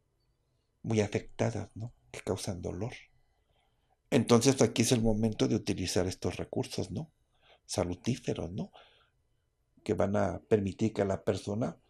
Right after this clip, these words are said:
se fortalezca orgánicamente y pues los excesos o excedentes hormonales sintéticos salgan de su cuerpo, exactamente como un antídoto que neutraliza, que desactiva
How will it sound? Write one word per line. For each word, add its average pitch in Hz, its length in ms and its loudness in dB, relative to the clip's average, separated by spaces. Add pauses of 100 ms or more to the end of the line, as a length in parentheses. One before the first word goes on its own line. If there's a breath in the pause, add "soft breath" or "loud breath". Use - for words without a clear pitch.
(140)
se - 200 2
fortalezca 98 960 0
orgánicamente 107 1080 -4 (640 loud breath)
y 120 160 0
pues 101 180 0
los 95 180 -2
excesos - 800 2 (360 soft breath)
o 113 140 6
excedentes 110 720 4
hormonales 98 580 0
sintéticos - 640 -4
salgan 87 300 -6
de 85 80 -6
su - 180 -6
cuerpo, - 420 0 (380 loud breath)
exactamente 107 640 0
como 104 220 -2
un 113 80 2
antídoto 113 840 2 (540 loud breath)
que 117 100 6
neutraliza, 104 800 2
que 139 100 0
desactiva - 800 -2